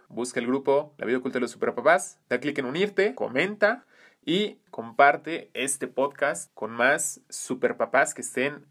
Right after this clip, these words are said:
en este mismo camino que tú y yo. Ok, continuamos. Te dejo la forma de cambiar esa programación. Esto lo puedes hacer en la noche, antes de dormir. O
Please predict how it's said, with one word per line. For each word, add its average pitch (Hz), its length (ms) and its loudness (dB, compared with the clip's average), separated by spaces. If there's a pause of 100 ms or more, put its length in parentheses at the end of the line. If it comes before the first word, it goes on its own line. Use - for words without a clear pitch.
en 107 180 -10
este 131 380 -2
mismo 127 340 -6
camino 139 300 -4
que 127 100 -6
tú 113 100 -6
y 107 60 -6
yo. 98 140 -10 (600)
Ok, 139 160 4 (100)
continuamos. 139 680 -4
Te 127 80 2
dejo 170 200 2
la 170 120 6
forma 151 500 0
de 143 400 -2
cambiar 123 640 0
esa 123 260 -6
programación. 101 760 -4 (100)
Esto 208 680 2
lo 143 180 -2
puedes 190 220 2
hacer 170 200 -2
en 160 100 -4
la 131 80 2
noche, 151 480 -4 (160)
antes 127 240 -8
de 143 100 -4
dormir. 113 460 -4 (240)
O 170 460 6